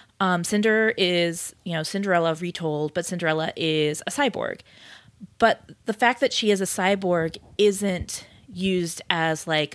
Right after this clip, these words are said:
a crutch to make the story different. In fact, they use it in a different way. So now Cinderella isn't, like, disliked because she's, you know, this poor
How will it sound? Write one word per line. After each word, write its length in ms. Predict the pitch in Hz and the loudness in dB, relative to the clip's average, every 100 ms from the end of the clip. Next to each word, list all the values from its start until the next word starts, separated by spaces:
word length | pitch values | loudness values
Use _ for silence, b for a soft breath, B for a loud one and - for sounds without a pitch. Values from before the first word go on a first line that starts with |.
| - | -10
a 60 | |
crutch 520 | - - - 165 - - | -10 -6 0 0 0 -4
to 120 | 185 | -2
make 200 | 175 165 | -4 -4
the 60 | 170 | -8
story 420 | - 180 170 156 | -8 -4 -4 -4
different. 480 | - 170 240 285 - | -4 -6 -4 -6 -6
In 160 | - 170 | -6 -4
fact, 260 | 170 160 - | -4 -6 -6
they 80 | |
use 260 | 170 180 180 | -4 -4 0
it 320 | 175 - - B B B B B - | 0 -2 -8 B B B B B -2
in 120 | 190 | 0
a 60 | 180 | 2
different 400 | 202 196 190 185 | 0 0 -2 -2
way. 380 | 180 170 165 175 | 0 2 0 -2
So 140 | - 180 | -4 -2
now 300 | 175 170 170 | 0 2 0
Cinderella 580 | - 202 190 180 175 - | -2 -2 0 2 0 0
isn't, 320 | 180 185 - | -4 -4 -4
like, 200 | 165 156 - _ _ - | -6 -6 -12 _ _ -6
disliked 640 | 175 - 175 175 - - | -4 -2 0 0 -4 -8
because 540 | 170 - - 165 156 | -6 -4 0 0 0
she's, 540 | - - 165 160 147 175 | -2 -4 -4 -6 -6 -8
you 80 | 156 | -6
know, 280 | 127 127 B B B B B | -6 -8 B B B B B
this 240 | 180 156 - | -2 0 -4
poor 640 | - 185 175 165 160 | -4 0 4 4 2